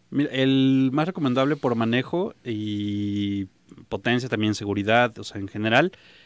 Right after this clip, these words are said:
el que te ofrece un poco más ahí es Mazda tres con motor dos punto cinco desde la versión base, que es ya recomendable.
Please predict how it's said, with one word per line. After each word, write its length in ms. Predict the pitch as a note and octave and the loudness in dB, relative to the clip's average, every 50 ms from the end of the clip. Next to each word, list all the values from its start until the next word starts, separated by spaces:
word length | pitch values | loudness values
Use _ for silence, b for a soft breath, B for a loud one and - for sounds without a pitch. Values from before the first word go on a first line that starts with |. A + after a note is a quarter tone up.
| b b b b | b b b b
el 120 | - G#2+ - | -12 -8 -8
que 100 | A2+ G2 | -8 -10
te 280 | _ _ - - G2+ | _ _ -4 -4 -4
ofrece 300 | F#2+ - A#2 G#2+ - C#3 | -4 -2 -4 -4 -4 -4
un 80 | B2+ A#2 | -6 -6
poco 200 | B2+ - - B2 | -6 -6 -4 -2
más 240 | B2 B2+ - - B2 | -2 -2 -2 -2 -4
ahí 180 | A#2 A2+ A2+ | -2 0 0
es 100 | A#2 A2+ | 0 0
Mazda 280 | A#2+ A#2+ A#2+ A2 A#2+ A2+ | 2 0 2 2 0 -2
tres 280 | - A#2 A#2+ C#3+ - | -2 -2 -2 -2 -2
con 160 | - - A2 G#2+ | -4 -4 -2 -2
motor 260 | G#2+ - A#2 A2+ A2+ | -2 0 -2 -2 0
dos 180 | B2 B2+ - | -2 -4 -6
punto 300 | - - C3 C3 - C#3 | -4 -2 -2 -2 -2 -2
cinco 400 | B2+ - C3 C3 B2+ - D3 G3 _ - | -2 0 0 0 0 -2 -6 -10 _ -6
desde 220 | B2 A2 G2+ G#2+ | -6 -4 -2 0
la 80 | G#2 G2+ | 0 0
versión 340 | G#2 G2+ - - A2+ A#2+ A#2+ | 0 -2 0 -2 0 2 2
base, 320 | A#2 A2+ - - F#3+ - _ | 2 2 0 -6 -8 -10 _
que 100 | - G#2+ | -10 -10
es 280 | G2 - - - - _ _ _ | -10 -10 -14 -18 -20 _ _ _
ya 240 | A#2 G#2+ G#2+ G#2+ G#2+ | -6 0 2 2 2
recomendable. 640 | A2 - A2+ G2+ G2+ G2+ A2 A2+ A#2 C3+ F3 A3+ | 0 -2 -2 -2 0 2 2 2 2 2 -2 -4